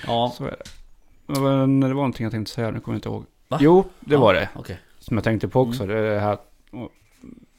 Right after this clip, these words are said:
Speaker 2: du som nyss har tagit jägarexamen nu. Är det någonting som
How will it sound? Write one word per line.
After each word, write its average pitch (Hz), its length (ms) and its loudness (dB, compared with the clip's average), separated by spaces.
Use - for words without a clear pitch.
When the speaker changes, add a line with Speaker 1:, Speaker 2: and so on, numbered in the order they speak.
Speaker 2:
du 127 180 -4
som 139 120 2
nyss 139 200 4
har - 60 -20
tagit 135 280 6
jägarexamen 104 500 0
nu. - 160 -8
Är 139 200 2
det 143 60 4
någonting 120 380 4
som 110 320 2